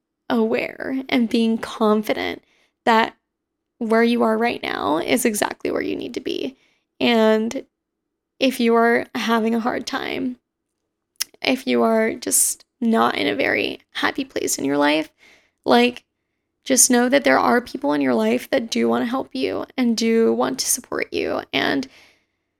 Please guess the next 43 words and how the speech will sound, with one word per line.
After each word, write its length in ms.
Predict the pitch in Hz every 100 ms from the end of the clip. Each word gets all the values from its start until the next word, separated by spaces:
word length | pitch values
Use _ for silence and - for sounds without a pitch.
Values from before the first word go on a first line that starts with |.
| _ _ -
will 160 | 262
love 260 | 285 254 277
you 320 | 302 254 240 -
if 180 | 269
you 120 | 254 262
open 320 | 254 254 240
up. 340 | 247 254 254 - _
Like, 300 | 262 247 -
you 180 | 247 247
just 220 | 254 247
have 280 | - 254 226
to 380 | - 254 254 269 _ _ _ _ _ 240 -
get 220 | 254 262
out 280 | 254 247 254
of 100 | 226
that, 400 | 240 226 - - - -
like, 480 | 247 254 247 - - _ _ _ _ _ _ _ _ _ _ _ _ _ - 269
get 220 | 233 262 -
out 220 | 247 269
of 100 | 233
that, 220 | 247 233
um, 420 | 226 220 220 233 - _ _ _ _ _ _ _ _ _ _ _ _ - _
that 360 | 233 262 262 - -
hole 480 | 269 - 247 311
and 180 | 311 254
just 180 | 247 240
kind 180 | 254 247
of 200 | 233 220
speak 440 | - - 269 269 -
out. 400 | 254 262 240 -
Like, 160 | 254
you 140 | 254 262
have 280 | 233 254
a 80 | 269
voice 540 | 233 226 233 254 233 -
and 320 | - 240 240
there 140 | 254
are 240 | - 240 233
people 320 | - - 233
who 80 | 226
care. 420 | - 233 233 226
And, 200 | - 247
like, 200 | 247